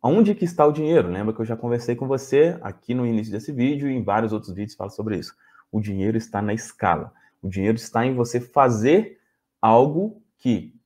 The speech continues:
você trabalhe por um tempo e depois de algum tempo aquilo continue trabalhando por você, tá? Eu fiz até um vídeo recentemente sobre isso, sobre formas de renda passiva, né, que é basicamente você ganhar dinheiro sem estar trabalhando.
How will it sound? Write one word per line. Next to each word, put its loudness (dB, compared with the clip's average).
você -8
trabalhe 6
por -2
um -4
tempo -4
e -4
depois 0
de 0
algum -2
tempo -6
aquilo -8
continue -10
trabalhando -6
por -12
você, -12
tá? -14
Eu -12
fiz 0
até 0
um 0
vídeo 0
recentemente -8
sobre -2
isso, 2
sobre -4
formas 2
de -4
renda 0
passiva, -2
né, -4
que -6
é 0
basicamente -4
você -4
ganhar 0
dinheiro -4
sem -10
estar -4
trabalhando. -6